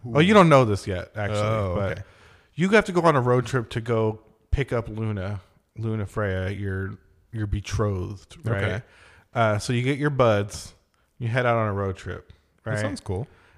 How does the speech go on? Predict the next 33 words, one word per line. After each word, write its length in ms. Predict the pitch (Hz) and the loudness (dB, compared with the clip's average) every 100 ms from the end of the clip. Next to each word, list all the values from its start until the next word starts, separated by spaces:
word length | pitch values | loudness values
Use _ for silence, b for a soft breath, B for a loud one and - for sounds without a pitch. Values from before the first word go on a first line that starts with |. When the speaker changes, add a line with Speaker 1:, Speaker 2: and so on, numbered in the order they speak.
| b | b
Speaker 2:
And, 480 | 123 120 110 107 98 | 0 2 2 0 -2
uh, 160 | 104 98 | -4 -2
it 120 | 147 233 | 0 2
is 140 | 240 | 2
kinda 180 | 196 143 | 0 0
cool. 140 | 151 | 2
It'll 100 | 120 | 0
play 140 | 110 127 | 0 -2
Stand 320 | - 113 120 | -2 -2 0
By 140 | 123 | 0
Me 100 | 123 | 0
when 100 | 120 | 0
it's 140 | 107 - | -2 -2
like, 220 | 117 104 | -4 -4
it's 180 | 113 - | -8 -6
got 160 | 113 | -6
the, 80 | 107 | -6
like, 260 | 107 113 117 | -4 -4 -4
it's 140 | 131 | 0
got 140 | 196 190 | 4 4
a 80 | |
nice, 480 | 147 139 139 135 - - b b b | 4 4 2 0 -6 -20 b b b
I'll 220 | 156 226 262 | 8 8 8
say 260 | 190 170 | 4 4
this, 340 | 139 127 98 120 | 4 2 2 0
like, 260 | 120 110 | 0 2
the 80 | 135 | 0
beginning 420 | 139 123 123 139 160 | 0 2 2 2 2
of 80 | |
that 140 | 180 175 | 2 0
game 300 | 190 196 196 | 0 -2 -2
is 140 | 117 107 | -4 -4
great 320 | 101 92 | -6 -8